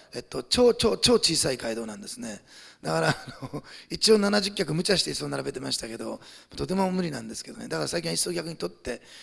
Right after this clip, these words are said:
人が来たら立って入るようにしようってことでね、やってますけども。で、そこでやった時ですね、三週間ぐらい前かな。もうちょっと尋常じゃないぐらい礼拝がきつくなったんです。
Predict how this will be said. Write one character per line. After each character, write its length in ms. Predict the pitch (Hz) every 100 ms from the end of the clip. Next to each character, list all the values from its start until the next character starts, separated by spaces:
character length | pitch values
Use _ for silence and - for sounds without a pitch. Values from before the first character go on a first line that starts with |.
| -
人 160 | - 190
が 80 |
来 60 | 170
た 80 | 156
ら 80 | 135
立 100 | 170
っ 40 |
て 140 | - 147
入 180 | 135
る 60 | 120
よ 40 |
う 40 | 107
に 140 | 110 - - -
し 120 | - 127
よ 60 |
う 20 |
っ 20 | 120
て 80 |
こ 80 | 110
と 80 | 110
で 60 | 113
ね、 180 | 123 -
や 80 | -
っ 20 |
て 140 | - 131
ま 80 |
す 80 | 127
け 100 | -
ど 80 | 113
も。 220 | 120 117 - - -
で、 80 | -
そ 100 | 208
こ 80 | 214
で 80 | 247
や 60 |
っ 20 | 240
た 140 | 240
時 140 | 165
で 60 | 131
す 100 | 123
ね、 260 | 123 113 - - -
三 260 | - 82 98
週 160 | -
間 140 | 117 123
ぐ 60 |
ら 80 | 143
い 20 |
前 140 | 113 101
か 100 | 98
な。 180 | - _ _ _ - _ _ _ -
も 120 | -
う 20 |
ち 80 | -
ょ 0 |
っ 20 |
と 100 | 123
尋 300 | - 160 214
常 160 | 233 214
じ 80 |
ゃ 40 | 220
な 100 | 220
い 60 |
ぐ 60 | 180
ら 100 | 147
い 40 |
礼 140 | 135 135
拝 80 | 139
が 80 |
き 100 | 127
つ 80 | -
く 80 | 127
な 80 | 107
っ 60 | -
た 120 | 107
ん 100 | 101
で 100 | -
す。 140 | -